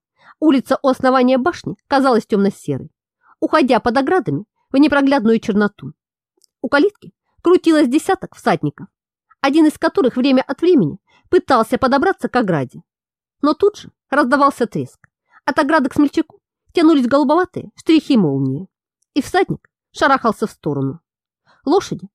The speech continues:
лежали у поилки недвижными тушами. Только у одной подрагивали ноги.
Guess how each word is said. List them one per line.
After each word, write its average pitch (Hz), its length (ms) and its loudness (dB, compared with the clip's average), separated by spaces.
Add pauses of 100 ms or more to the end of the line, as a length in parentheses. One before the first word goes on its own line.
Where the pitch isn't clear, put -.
(160)
лежали 277 460 2
у 285 80 -6
поилки 302 420 0
недвижными 226 500 2
тушами. 143 520 -10 (460)
Только - 360 0
у 339 100 2
одной 226 280 2
подрагивали 208 540 0
ноги. 151 340 -2